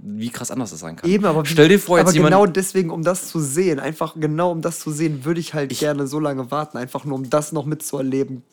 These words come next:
Speaker 1: Ich glaub, das ist aber alles schon ziemlich romantisiert. Ich glaube nämlich, das wäre ein viel härterer psychologischer Schock und du hättest, glaub ich, f-, viel mehr krass Probleme, als wie das immer so in schönen Filmen und sowas dargestellt wird.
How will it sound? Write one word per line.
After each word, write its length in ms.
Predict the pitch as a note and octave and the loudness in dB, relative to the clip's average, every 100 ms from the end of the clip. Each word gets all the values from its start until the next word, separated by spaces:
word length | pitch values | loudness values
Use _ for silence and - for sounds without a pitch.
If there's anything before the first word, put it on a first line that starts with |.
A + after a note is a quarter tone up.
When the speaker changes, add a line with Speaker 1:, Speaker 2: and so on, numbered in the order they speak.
| _ - | _ -6
Speaker 1:
Ich 100 | D#3 | -2
glaub, 120 | F#3+ | -2
das 80 | E3 | 2
ist 40 | |
aber 100 | D#3 | 4
alles 160 | D#3 E3 | 4 0
schon 120 | F3 | 0
ziemlich 220 | F3 D3 | -2 0
romantisiert. 540 | D3+ D3 C#3 C#3+ - - _ - - | 0 0 0 -2 -2 -8 _ -18 -8
Ich 140 | B2 | -2
glaube 240 | - D#3+ E3+ | 6 8 8
nämlich, 220 | D3 C3+ | 6 4
das 120 | C3 | 0
wäre 140 | C#3+ C3 | 0 2
ein 100 | B2+ | 0
viel 440 | - - F#3+ G#3 | -6 -8 -2 0
härterer 320 | E3+ D#3 A#2+ A2+ | 0 -2 -4 -6
psychologischer 580 | B2+ C3 C#3 F3 F3 | -4 -2 -2 -2 -4
Schock 400 | D#3 - D3+ - _ _ _ _ _ _ C3 | -6 -4 -4 -6 _ _ _ _ _ _ 2
und 80 | |
du 60 | C3 | 4
hättest, 160 | B2 C#3+ | 4 2
glaub 100 | C3 | -2
ich, 60 | |
f-, 680 | - - - - - - - _ G4+ | -4 -14 -12 -12 -12 -14 -18 _ -20
viel 440 | - - G3 A#3 G#3+ | -18 -8 -2 0 2
mehr 120 | G3 | 0
krass 200 | F#3+ F3 | 0 -4
Probleme, 340 | D3+ D3+ E3 | -2 -2 0
als 240 | C#3 C3 - | 0 -2 -4
wie 80 | C#3+ | -6
das 140 | B2+ | -4
immer 160 | C3+ C3+ | -4 -4
so 100 | B2+ | -4
in 160 | B2 | -6
schönen 240 | B2 C3+ B2+ | -6 -10 -8
Filmen 280 | - C#3+ B2 | -4 -2 -2
und 60 | |
sowas 180 | A2+ A2 | -6 -4
dargestellt 500 | A2 A#2 - F2+ - | -2 -2 -4 -14 -14
wird. 180 | F#2 | -18